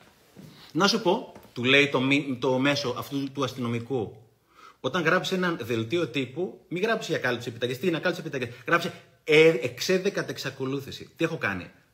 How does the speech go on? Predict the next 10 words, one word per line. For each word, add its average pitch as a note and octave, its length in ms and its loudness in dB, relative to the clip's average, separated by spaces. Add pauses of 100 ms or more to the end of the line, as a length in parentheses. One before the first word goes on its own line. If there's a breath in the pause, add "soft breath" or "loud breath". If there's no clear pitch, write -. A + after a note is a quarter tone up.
Τον F#2 160 -8
έχω A#2 160 -8
φωτογραφίσει, F#2+ 840 -10 (280)
είναι A#2 160 -6
ο C3+ 40 -4
απατεώνας G#2 680 -10 (420 soft breath)
και G2 260 -6
την F#2+ 240 -8
επόμενη F3 600 2
μέρα D3+ 500 4